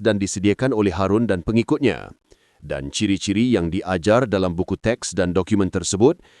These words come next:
didapati bercanggah dengan ajaran Islam yang sebenar.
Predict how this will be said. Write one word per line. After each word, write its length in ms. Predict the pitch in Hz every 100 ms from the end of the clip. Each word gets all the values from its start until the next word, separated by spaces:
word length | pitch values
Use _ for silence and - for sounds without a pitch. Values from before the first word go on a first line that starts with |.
| _ -
didapati 520 | 117 196 160 156 156
bercanggah 560 | 139 135 143 135 156
dengan 240 | 127 127 127
ajaran 480 | 117 107 104 113 139
Islam 400 | 143 143 - 123
yang 240 | 117 107 104
sebenar. 720 | - 101 107 92 62 55 -